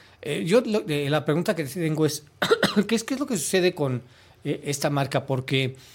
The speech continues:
ya sabes que las marcas chinas como que las etiquetan, eh, eh, aparte y luego dicen, "Es que es chino y a lo mejor no tiene, eh, la calidad o no tiene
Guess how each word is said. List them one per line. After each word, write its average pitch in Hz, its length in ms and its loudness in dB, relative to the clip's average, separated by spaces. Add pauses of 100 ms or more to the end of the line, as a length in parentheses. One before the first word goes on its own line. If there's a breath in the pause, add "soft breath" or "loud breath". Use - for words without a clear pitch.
(160 loud breath)
ya 170 140 4
sabes 214 280 4
que 147 200 4
las 131 180 2
marcas 160 340 2
chinas 151 340 2
como 127 260 -2
que 131 100 -2
las 123 220 -2
etiquetan, 135 720 -2 (360 loud breath)
eh, 117 400 -4
eh, 113 180 -4
aparte 156 560 0
y 143 300 4
luego 131 260 2
dicen, 131 340 0
"Es 143 120 -2
que 156 320 2 (200 loud breath)
es 143 140 0
chino 175 460 4
y 131 80 4
a 123 40 4
lo 123 120 0
mejor 143 280 0
no 147 180 2
tiene, 143 500 2 (260 loud breath)
eh, 123 100 -4
la 120 120 0
calidad 143 680 2
o 135 80 0
no 135 160 0
tiene 135 480 0